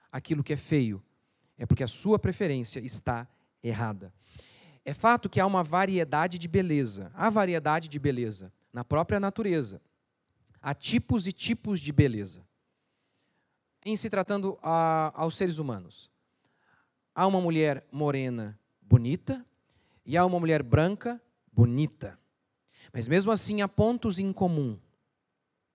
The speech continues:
Há alguns elementos que ambas possuem e que definem um padrão de beleza.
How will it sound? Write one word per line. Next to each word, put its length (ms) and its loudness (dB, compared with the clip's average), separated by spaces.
Há 380 4
alguns 400 2
elementos 720 0
que 340 -4
ambas 400 4
possuem 600 -2
e 40 -6
que 140 -12
definem 520 4
um 80 0
padrão 360 4
de 100 -4
beleza. 520 -2